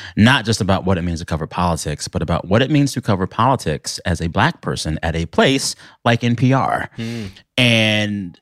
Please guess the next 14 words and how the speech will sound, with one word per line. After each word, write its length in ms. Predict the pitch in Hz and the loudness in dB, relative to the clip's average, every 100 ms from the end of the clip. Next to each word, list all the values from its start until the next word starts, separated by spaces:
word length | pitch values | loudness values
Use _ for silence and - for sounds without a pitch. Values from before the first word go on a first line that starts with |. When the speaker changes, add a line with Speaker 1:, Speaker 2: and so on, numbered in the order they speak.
| - | 2
Speaker 1:
always, 880 | 131 147 156 120 78 73 90 - - | 4 6 4 2 0 -8 -8 -8 -8
without 440 | 123 110 - 123 120 | -2 -2 2 2 2
fail, 420 | 107 92 71 65 - | 0 -2 -2 -6 -6
if 160 | 95 | -4
I 80 | 87 | -2
walked 300 | 85 98 123 | 2 2 2
by 140 | 135 131 | 2 2
Audie's 380 | 110 107 120 107 | 2 0 -2 -4
office 500 | 80 78 73 - - | -6 -6 -8 -8 -8
and 180 | - 82 | -8 -10
stopped 400 | - 87 85 - | -4 -4 -4 -8
to 100 | 104 | -6
say 200 | - 104 | -2 0
hi, 460 | 101 67 50 50 | 0 -2 -6 -10